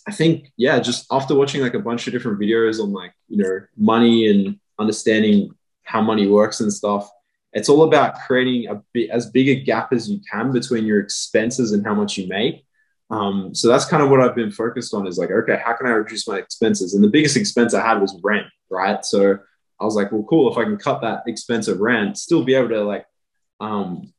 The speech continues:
travel as well, um, for free is awesome." So it cuts that massive expense of rent and just makes that gap a bit wider, uh, which is nice for, you know,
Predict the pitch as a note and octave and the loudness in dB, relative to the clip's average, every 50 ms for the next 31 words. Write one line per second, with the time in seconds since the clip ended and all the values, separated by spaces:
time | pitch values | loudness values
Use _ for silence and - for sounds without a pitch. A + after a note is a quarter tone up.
0 | _ _ - - - G#2 A#2+ E3+ F3+ E3 A#2+ G#2+ G#2 G2 A2+ C#3+ F#3 C#3 F#2+ F#2 | _ _ -8 -4 -2 0 2 4 4 6 6 6 4 4 4 4 4 4 2 2
1 | G#2 C3 - - - _ - G#2 G#2+ G#2 G#2 G2+ G2 F#2+ F#2+ F#2 - _ _ _ | 0 -2 -4 -10 -16 _ -6 -4 -2 0 0 -2 -2 -4 -8 -14 -18 _ _ _
2 | _ _ _ _ - - A#2+ G#2 - C#3 E3+ D#3+ B2+ A#2+ - - - _ _ _ | _ _ _ _ -8 -8 -6 -2 2 4 6 6 6 4 2 -2 -8 _ _ _
3 | - A2 A2+ A2 G#2+ - - - - - - - - - _ _ - A#2 C#3+ - | -2 -2 -2 -2 -2 -6 -12 -16 -20 -20 -20 -20 -20 -20 _ _ 0 0 0 0
4 | - G2+ E2+ E2 E2 - _ _ _ _ - - - G#2+ G#2 G#2 G2+ - - B2+ | 0 -2 -4 -6 -6 -10 _ _ _ _ -8 -2 0 2 2 2 0 0 0 -2
5 | A#2+ - B2 G2+ G#2+ A2+ A#2 A#2+ - A#2+ G#2+ G#2 - - A2 G#2 G2+ G2+ F2+ G2 | 0 0 0 0 0 0 -2 -2 -4 -4 -6 -8 -6 -4 -4 -2 -2 -4 -2 2
6 | A#2+ B2 B2+ B2+ A#2 G#2 - _ _ _ _ _ _ - G#2+ A2 - - B2+ A#2 | 2 4 4 4 2 0 -4 _ _ _ _ _ _ -8 -8 -6 -4 0 0 0
7 | A2 - - A2 G#2 G2+ - G#2+ G2 - - - - - G2+ G2+ G2 E2 - G2 | 0 0 -2 -4 -4 0 0 0 0 -2 -4 -10 -16 -14 -10 -6 -6 -4 -4 -2
8 | G2 G2 G2 - D#2+ C2 - - _ _ _ _ _ _ - G2+ F#2+ F#2+ G2+ G#2 | -2 -2 -2 -2 -4 -8 -10 -16 _ _ _ _ _ _ -6 -2 0 2 2 2
9 | G#2+ A#2 G2+ G2+ G#2+ G2+ G2 G2 - - - - G2 F#2+ F#2+ F#2+ F#2+ G2 | 2 0 0 2 2 2 0 0 -4 -6 -4 -4 -4 -4 -2 -4 -6 -8